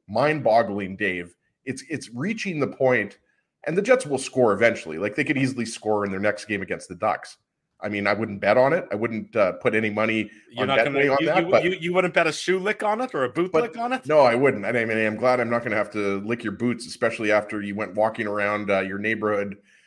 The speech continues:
Speaker 2: Yeah.
Speaker 1: stepping in all that, uh, dog excrement, Drew. But I'm just,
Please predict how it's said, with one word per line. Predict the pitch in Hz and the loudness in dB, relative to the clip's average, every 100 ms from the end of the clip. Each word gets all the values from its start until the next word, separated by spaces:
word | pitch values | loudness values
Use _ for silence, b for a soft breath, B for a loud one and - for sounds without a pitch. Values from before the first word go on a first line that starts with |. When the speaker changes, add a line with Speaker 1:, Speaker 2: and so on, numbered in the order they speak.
| 104 | -16
Speaker 2:
Yeah. | 104 | -12
Speaker 1:
stepping | 95 - 117 120 | -8 -4 -2 -2
in | 107 | 0
all | 110 104 | 0 2
that, | 104 98 - | 2 2 0
uh, | 92 90 | -4 0
dog | 104 123 123 | 2 4 2
excrement, | 104 - - 98 95 | -2 -6 -8 -8 -10
Drew. | 92 104 101 | -8 -6 -2
But | 101 95 b b | -2 -4 b b
I'm | 117 135 | -4 -2
just, | 139 | -2